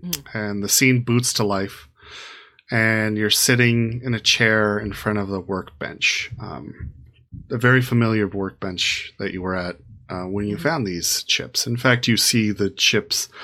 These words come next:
Speaker 2: package sitting out there on the container, freshly opened, with only one missing. Um,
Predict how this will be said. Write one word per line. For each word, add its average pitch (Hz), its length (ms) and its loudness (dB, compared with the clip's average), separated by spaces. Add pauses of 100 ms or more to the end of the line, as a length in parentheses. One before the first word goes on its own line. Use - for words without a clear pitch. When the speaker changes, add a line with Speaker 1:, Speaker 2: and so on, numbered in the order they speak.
(260)
Speaker 2:
package 120 500 2
sitting 101 400 2
out 98 200 -2
there 98 140 2
on 95 80 0
the 95 100 0
container, 101 520 0
freshly 117 460 2
opened, 95 480 -4
with 101 220 -2
only 95 200 -2
one 92 280 -4
missing. 110 440 -4 (960)
Um, 107 540 2